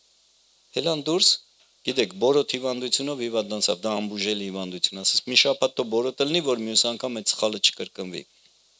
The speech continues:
Գիտես, ես մի բան հասկացա, երբ որ ես ու դու մեր քրոջ աղբոր մասին մի բան խոսում ենք,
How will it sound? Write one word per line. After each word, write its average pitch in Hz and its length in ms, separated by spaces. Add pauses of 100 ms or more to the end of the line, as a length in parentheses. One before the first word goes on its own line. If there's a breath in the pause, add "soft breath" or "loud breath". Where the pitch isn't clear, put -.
(680)
Գիտես, 277 280
ես - 200
մի 180 160
բան 180 220
հասկացա, 92 640 (380 loud breath)
երբ 160 180
որ 196 240
ես 175 240
ու 170 140
դու 170 280 (320 loud breath)
մեր 151 240
քրոջ 160 460
աղբոր 147 400
մասին 139 420
մի 123 100
բան 127 220
խոսում 190 500
ենք, 175 280